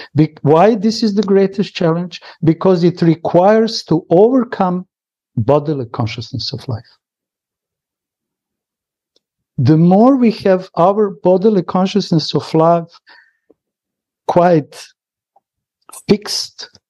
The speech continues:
in our consciousness, the more is difficult to open really heart and the soul and the mind to the minds and hearts to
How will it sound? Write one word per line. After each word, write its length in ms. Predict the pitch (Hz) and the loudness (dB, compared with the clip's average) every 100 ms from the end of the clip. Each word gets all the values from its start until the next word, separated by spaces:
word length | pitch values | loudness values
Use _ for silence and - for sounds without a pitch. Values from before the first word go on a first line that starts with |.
| - | 0
in 160 | 143 | 2
our 200 | 147 147 | 4 2
consciousness, 1000 | 151 151 156 - 160 - 165 196 - - _ _ _ _ _ _ _ _ _ _ _ _ _ _ _ _ _ _ _ _ | -2 0 -2 -2 -8 -4 -4 -4 -6 -12 _ _ _ _ _ _ _ _ _ _ _ _ _ _ _ _ _ _ _ _
the 160 | 120 131 | 0 2
more 360 | 143 156 170 | 2 2 4
is 380 | 160 135 123 - - 120 | 2 0 -4 -10 -4 0
difficult 760 | 147 - 175 - 95 - - - _ _ _ _ _ _ _ _ _ _ - | 0 0 -8 -8 -12 -14 -20 -20 _ _ _ _ _ _ _ _ _ _ -6
to 100 | 139 - | -4 2
open 500 | 139 156 - 127 127 | 2 2 0 -2 -2
really 540 | 131 117 160 165 120 - | 0 2 4 2 -4 -10
heart 680 | - - 107 - _ - - _ _ _ _ _ - | -8 -4 -4 -6 _ -20 -20 _ _ _ _ _ -2
and 180 | 113 | 0
the 80 | 117 | 0
soul 640 | 113 - - 170 190 208 - - - _ _ _ _ _ _ _ _ _ _ _ | -2 -2 0 2 0 -4 -14 -20 -20 _ _ _ _ _ _ _ _ _ _ _
and 200 | - 123 | 0 0
the 80 | 120 | 2
mind 640 | 131 139 165 131 131 143 - - | 2 4 2 2 -2 -4 -12 -10
to 100 | - | -4
the 160 | 117 127 | 0 2
minds 580 | 127 151 170 185 170 - | 2 4 2 0 -6 -4
and 200 | 123 117 | -2 -2
hearts 720 | 117 147 143 139 - - _ | -2 0 0 -2 -10 -14 _
to 120 | 131 | -8